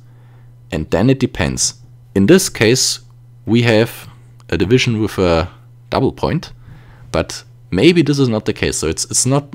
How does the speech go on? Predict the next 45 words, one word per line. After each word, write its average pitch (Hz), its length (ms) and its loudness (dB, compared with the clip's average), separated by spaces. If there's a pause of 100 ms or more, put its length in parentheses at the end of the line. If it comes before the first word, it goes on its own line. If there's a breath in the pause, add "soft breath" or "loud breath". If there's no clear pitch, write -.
(140)
necessary 90 580 0
that 73 180 -6
there 80 160 -2
is 80 180 -6
one. 107 240 -12 (460 soft breath)
So - 160 -2
we 98 160 0
can 90 260 0
say, 110 320 0 (300)
okay, 127 320 -2 (100)
hey, 123 320 -2 (260)
there 80 160 2 (120)
could - 360 -4
be 78 140 -2
a 69 40 0
double 85 240 2
point, 131 420 -2
please - 280 -4
match 104 320 -2
that, - 300 -4 (960 loud breath)
but - 320 -4 (640)
only 139 460 2
zero 117 440 4
or 90 160 0
one 82 200 0
times. - 380 -8 (180)
So 85 180 -2
there 82 120 0 (120)
can 131 380 -2
be 73 120 -4
a 78 60 0
double 76 260 -2
point, 123 380 -4 (440)
but - 120 -6
there 85 80 -4
doesn't 87 240 -2
need 87 160 -4
to - 100 -8
be. - 240 -12 (240)
And - 160 -6
this 120 180 0
is 123 200 -2
what - 180 -4
this 98 200 -2
expression - 640 -6